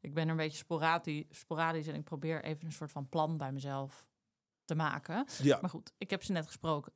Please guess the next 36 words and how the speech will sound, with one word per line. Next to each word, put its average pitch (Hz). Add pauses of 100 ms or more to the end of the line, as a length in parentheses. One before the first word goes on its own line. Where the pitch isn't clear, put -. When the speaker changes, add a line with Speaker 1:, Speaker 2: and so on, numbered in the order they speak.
Speaker 1:
Ze -
gaan 160
me 156
helpen. 151 (200)
Speaker 2:
Oké, 127
goed 156
zo. 226 (140)
Speaker 1:
Eh, 208
dus 196
dat 220
is 196
fijn. 220 (460)
Maar 202
het, 208
ik -
vind 247
het 233
zo 240
grappig 247
dat 202
die, - (480)
er 202
zitten 247
een 226
paar 262
van 254
die 214
vaste 208
gezichten 151
Speaker 2:
Ja. 135
Speaker 1:
daar. - (840)
Maar 214
die, 240
die 208
trainen 262
daar 165